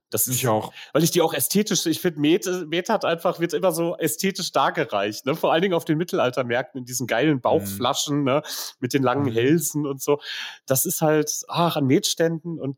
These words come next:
Speaker 1: meistens kaufe ich mir dann auch einen warmen Met. Am besten so ein Kirschmet, so einen warmen Kirschmet
Speaker 2: Mhm.
Speaker 1: am Metstand. Das ist, besser geht's nicht.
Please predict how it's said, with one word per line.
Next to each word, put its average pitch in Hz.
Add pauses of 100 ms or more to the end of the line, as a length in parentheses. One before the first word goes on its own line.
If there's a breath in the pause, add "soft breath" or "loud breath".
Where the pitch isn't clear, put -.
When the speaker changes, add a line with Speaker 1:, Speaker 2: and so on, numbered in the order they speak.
Speaker 1:
meistens 175
kaufe 139
ich -
mir 135
dann 123
auch 120
einen 123
warmen 131
Met. 110
Am 113
besten 156
so 117
ein 117
Kirschmet, 147
so 143
einen 120
warmen 139
Kirschmet 131
Speaker 2:
Mhm. -
Speaker 1:
am 113
Metstand. 120
Das -
ist, -
besser 135
geht's 113
nicht. 92